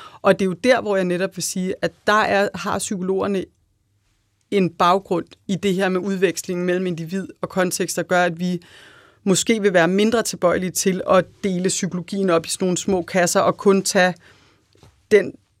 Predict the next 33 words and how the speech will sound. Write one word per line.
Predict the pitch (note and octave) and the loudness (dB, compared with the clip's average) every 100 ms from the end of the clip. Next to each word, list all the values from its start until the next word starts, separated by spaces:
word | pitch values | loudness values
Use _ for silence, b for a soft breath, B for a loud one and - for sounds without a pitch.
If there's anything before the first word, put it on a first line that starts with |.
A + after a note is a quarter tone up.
| _ | _
ene | G#3 G#3+ | 0 0
metode, | A3+ G3 - G3 G3+ G3+ - - - - | 0 -2 -4 -2 -2 -4 -8 -20 -20 -6
vi | F#3 | 0
har | F#3 | 0
lært, | G3 G3+ - G#3 | 2 2 0 -2
men, | G#3 G3+ | -4 -4
men | F#3+ F#3 | -4 -4
have | E3+ F#3+ | 0 -2
et | F3+ | -2
bredere | F3 F#3 G3 F3+ | -2 0 0 -2
repertoire | E3+ - E3+ E3 | -6 -6 -4 -4
at | F3 | -2
arbejde | E3+ E3+ E3+ | -4 -4 -4
på. | F3+ | 0
Jeg | E3+ | 4
er | |
lidt | G3 G3+ | 4 2
ked | - G#3 | 2 2
af, | |
at | F#3 | 2
jeg | F#3+ | 2
tøvede | - G#3+ G#3+ A3+ | 0 0 2 0
så | - | -2
længe | F3+ F3+ G3+ | -2 0 0
før, | G3+ F3 | 2 2
da | G3 | 2
du | D#3+ | -2
spurgte, | - F#3+ F#3+ | -2 -2 0
hvad | F3 | -2
psykologer | - F3 F#3 | -4 -4 -2
specifikt | F#3+ - F3+ F3+ F3+ | -2 -4 -6 -4 -6
kan. | - F#3+ | 0 -2
Det | - | -2